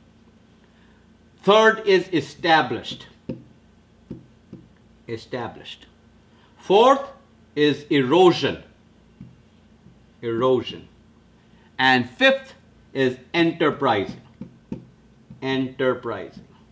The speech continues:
Let me give those five to you again. I know this is kind of messy up here, but I just want you to get an idea of the,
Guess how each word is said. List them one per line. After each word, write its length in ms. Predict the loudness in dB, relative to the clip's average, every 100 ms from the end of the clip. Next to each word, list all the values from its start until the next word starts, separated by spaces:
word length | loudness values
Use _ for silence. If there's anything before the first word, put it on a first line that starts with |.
| _ _ _ _ _ _ _ _ 0
Let 100 | 2
me 100 | 2
give 160 | 2
those 200 | 2 2
five 400 | 0 2 2 2
to 60 | 2
you 140 | 2
again. 260 | 2 2 4
I 140 | 4
know 120 | 4
this 220 | 2 0 -4
is 80 |
kind 200 | -4 -4
of 60 | -2
messy 380 | -4 -4 -4 -6
up 100 | -6
here, 320 | -4 -2 -2 -8 -14 2
but 100 | 4
I 100 | 4
just 180 | 2
want 220 | 2 0 2
you 60 |
to 60 | 2
get 160 | 2
an 120 | 2 2
idea 320 | 2 2 0
of 120 | 2
the, 240 | 2 2